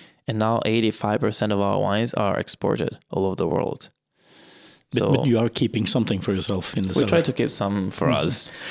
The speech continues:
Speaker 2: How, how, how would, how would you, are, are you going to take some actions towards the changing of a climate, and, uh, do, would you, would you end, end,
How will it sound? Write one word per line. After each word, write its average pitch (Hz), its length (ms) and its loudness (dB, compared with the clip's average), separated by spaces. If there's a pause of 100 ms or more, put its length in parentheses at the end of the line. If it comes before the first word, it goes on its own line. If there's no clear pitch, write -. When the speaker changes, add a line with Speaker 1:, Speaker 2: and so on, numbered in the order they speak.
(220)
Speaker 2:
How, 185 140 2
how, 190 260 2
how 160 180 0
would, 175 280 4
how 175 80 4
would 165 160 0
you, 160 200 4 (640)
are, 143 180 2
are 156 120 4
you 170 160 6
going 147 200 4
to 135 120 2
take 120 340 -2
some 123 160 2
actions - 720 0 (240)
towards 110 560 2
the 104 460 2
changing 107 360 0
of 98 120 2
a - 20 -4
climate, 104 640 2
and, 101 340 2
uh, 101 120 0
do, 113 280 2
would 147 220 2
you, 139 160 4
would 123 160 2
you 120 140 4
end, 113 440 0
end, 113 680 2